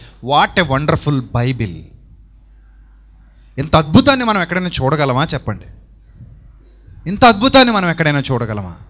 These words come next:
ఆనాడు ఆ ప్రవక్త రాసిన మాట నేటికి నెరవేర్పులో ఉందా లేదా? నేటికి నెరవేరుతోంది. మళ్ళీ చదవండి కావాలంటే. "సకల జనులను,"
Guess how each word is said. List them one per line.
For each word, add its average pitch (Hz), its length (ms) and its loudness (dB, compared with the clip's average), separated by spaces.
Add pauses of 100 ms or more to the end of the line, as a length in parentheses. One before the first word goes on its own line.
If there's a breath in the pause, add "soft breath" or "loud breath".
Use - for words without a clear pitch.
(840 soft breath)
ఆనాడు 208 540 6
ఆ 294 140 8
ప్రవక్త 254 420 4
రాసిన 262 440 6
మాట 190 440 2
నేటికి 262 560 2
నెరవేర్పులో 294 720 6
ఉందా 294 280 4
లేదా? 185 340 4 (1080)
నేటికి 294 440 4
నెరవేరుతోంది. 294 580 6
మళ్ళీ 285 220 4
చదవండి 285 320 2
కావాలంటే. 202 280 4
"సకల 175 360 4
జనులను," 262 560 2